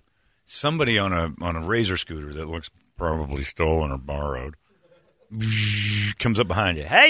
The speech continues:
you ain't Dan." "No, I'm not, and you're someone I don't know, so let's end this now."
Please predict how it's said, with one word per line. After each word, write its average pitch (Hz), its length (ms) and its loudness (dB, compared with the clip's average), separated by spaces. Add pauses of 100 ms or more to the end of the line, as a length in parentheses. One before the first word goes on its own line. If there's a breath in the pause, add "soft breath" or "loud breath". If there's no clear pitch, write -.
you 330 140 0
ain't 190 440 0
Dan." 196 560 6 (280)
"No, 98 200 -6
I'm 113 120 -4
not, 156 420 4
and 90 380 -14 (240)
you're 104 140 -8
someone 131 260 2
I 143 160 8
don't 127 320 4
know, 78 240 -2
so - 200 -6
let's 107 220 0
end 120 180 6
this 104 200 2
now." 92 320 2